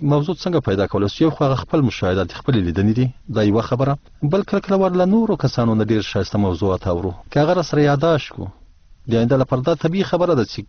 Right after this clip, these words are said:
کوم موضوع که پیدا کړو، په همغه ساعت یا په همغه ورځ یا په همغه ورځو کې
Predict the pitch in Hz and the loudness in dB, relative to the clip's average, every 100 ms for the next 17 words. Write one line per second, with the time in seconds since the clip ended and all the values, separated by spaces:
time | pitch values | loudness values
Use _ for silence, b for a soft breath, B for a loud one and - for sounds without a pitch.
0 | - 120 120 120 160 143 - 135 147 170 | -4 0 2 2 0 -2 0 2 2 2
1 | - 139 B B B - 139 147 143 151 | 0 -2 B B B -2 2 2 2 0
2 | 143 139 131 143 139 139 139 135 127 143 | 0 0 0 2 2 2 2 0 2 2
3 | 139 139 135 127 | 2 0 0 -2